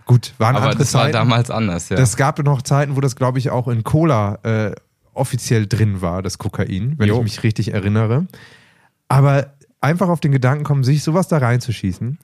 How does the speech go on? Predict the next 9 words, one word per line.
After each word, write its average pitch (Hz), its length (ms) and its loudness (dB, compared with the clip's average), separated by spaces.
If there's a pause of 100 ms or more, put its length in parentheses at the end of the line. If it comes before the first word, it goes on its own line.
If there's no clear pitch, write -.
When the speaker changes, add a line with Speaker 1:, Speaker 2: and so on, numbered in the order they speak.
Speaker 1:
Naja, 175 320 0
aber 139 160 2
der, 165 260 2
die 170 160 0
ersten 190 300 -2
Erfolge 175 420 2
gaben 156 280 0
ihnen 147 100 0
recht. 131 380 -2